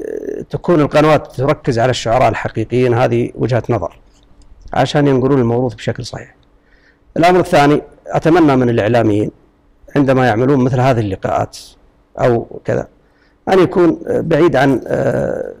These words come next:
إثارة الحزازيات بين الشعراء أو بين الجمهور أو كذا، لأن كل شاعر يتبع جمهور. آه، آه، القناة الحقيقة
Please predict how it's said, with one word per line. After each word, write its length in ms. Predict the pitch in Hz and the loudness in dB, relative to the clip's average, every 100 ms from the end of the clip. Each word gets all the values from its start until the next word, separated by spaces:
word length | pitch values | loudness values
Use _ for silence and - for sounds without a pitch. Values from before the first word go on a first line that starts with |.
| - | -8
إثارة 360 | 135 160 123 110 | 0 2 2 -2
الحزازيات 560 | 113 120 110 127 113 | -4 -2 0 0 0
بين 140 | - 110 | 0 -2
الشعراء 500 | - 104 120 135 143 | -2 0 2 4 2
أو 80 | 131 | 2
بين 200 | 135 127 | 2 2
الجمهور 440 | 117 117 139 - | 0 0 0 0
أو 80 | 98 | -4
كذا، 220 | - 117 | -6 -2
لأن 200 | 156 165 | 2 2
كل 240 | 165 160 | 2 -2
شاعر 340 | 131 151 143 143 | 2 4 4 2
يتبع 280 | 139 110 113 | 0 -2 -4
جمهور. 420 | 107 101 110 - _ _ _ _ - - _ _ - - | -2 -2 -4 -8 _ _ _ _ -20 -20 _ _ -20 -8
آه، 380 | - 147 151 147 | 0 4 6 4
آه، 640 | - 98 98 92 80 - 165 | 2 -2 0 0 0 0 -2
القناة 580 | - - 381 165 - - 131 | 0 2 4 2 -4 -12 -12
الحقيقة 640 | - 143 170 160 147 - | -6 0 2 2 0 -2